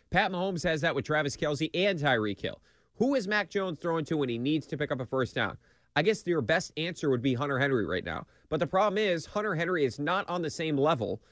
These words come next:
as <laughs> Tyreek Hill and Travis Kelce and Stephon Diggs and all these legitimate number one options across the N F L.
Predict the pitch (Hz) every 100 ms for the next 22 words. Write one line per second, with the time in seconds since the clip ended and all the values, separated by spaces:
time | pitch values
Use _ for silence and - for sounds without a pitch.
0 | _ _ - 147 143 131 - - - -
1 | - 160 190 208 185 180 190 185 131 110
2 | 160 190 190 - 175 180 170 180 175 170
3 | _ _ - 139 120 117 - 156 180 175
4 | 160 180 165 - 143 160 175 180 170 -
5 | _ _ 147 165 120 131 185 196 175 180
6 | 175 165 151 156 - 160 131 131 139 135
7 | - 139 139 131 - 147 113